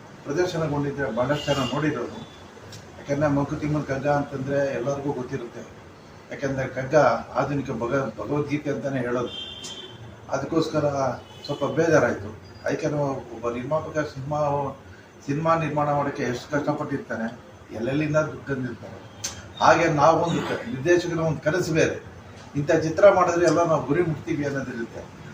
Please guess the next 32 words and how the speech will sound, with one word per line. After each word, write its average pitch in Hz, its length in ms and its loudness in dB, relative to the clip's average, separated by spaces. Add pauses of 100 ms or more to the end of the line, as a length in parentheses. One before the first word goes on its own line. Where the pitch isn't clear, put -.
(140)
ಆ 123 100 2
ಕಡೆ 143 200 0
ಗುರಿ 160 220 4
ಮುಟ್ಟೋದ್ರಲ್ಲೂ 160 560 0
ನಾವು 160 420 2
ಈ 143 160 2
ಸದ್ಯಕ್ಕೆ 175 480 0 (540)
ಮುಂದೆ 180 220 4
ನಾವು 175 200 2
ಗುರಿ 165 200 2
ಮುಟ್ಟೇ 165 180 -4
ಮುಟ್ತೀವಿ. - 360 -6 (580)
ಆದರೆ 147 220 4
ಈಗ 180 180 2
ಸದ್ಯಕ್ಕೆ 185 400 -2
ಏನಾಯ್ತು, 156 440 0
ಈ 165 180 2
ನಮ್ಮ 196 320 4
ಬೆಂಗಳೂರಿನಲ್ಲಿ 165 640 0
ಈ - 140 0
ಚಲನಚಿತ್ರೋತ್ಸವ 151 920 -2
ಸಮಿತಿ 107 260 -6
ಆಯ್ಕೆ 151 280 2
ಮಾಡಿದ್ರೆ 135 540 -4 (380)
ತುಂಬ 165 180 -2
ಸಂತೋಷ 160 440 -2
ಆಗಿತ್ತು. 110 440 -4 (1300)
ಏನ್ 185 140 10
ಮಾಡೋದು, 117 360 0 (260)
ಆಯ್ಕೆ 151 240 0
ಸಮಿತಿ 139 340 -2
ವಿಫಲಗೊಂಡಿದೆ. 117 640 -6